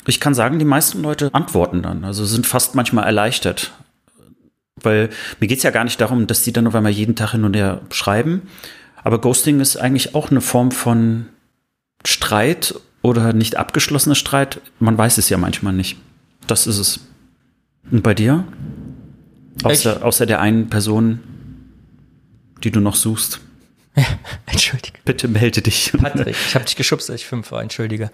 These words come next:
Speaker 2: Nein, sonst alles gut.
Speaker 1: Dann haben wir, glaub ich, das Wort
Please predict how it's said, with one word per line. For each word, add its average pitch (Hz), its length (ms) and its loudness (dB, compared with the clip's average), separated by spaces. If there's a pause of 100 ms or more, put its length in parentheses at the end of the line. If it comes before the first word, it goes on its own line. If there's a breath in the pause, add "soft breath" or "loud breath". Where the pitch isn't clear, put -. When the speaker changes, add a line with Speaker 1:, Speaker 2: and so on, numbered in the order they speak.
(360 loud breath)
Speaker 2:
Nein, 113 220 0
sonst 123 260 0
alles - 260 -4
gut. - 280 -18 (1500)
Speaker 1:
Dann 90 240 2
haben 101 140 2
wir, 117 80 2
glaub 123 160 0
ich, 127 100 -2
das - 240 -2
Wort 104 400 -2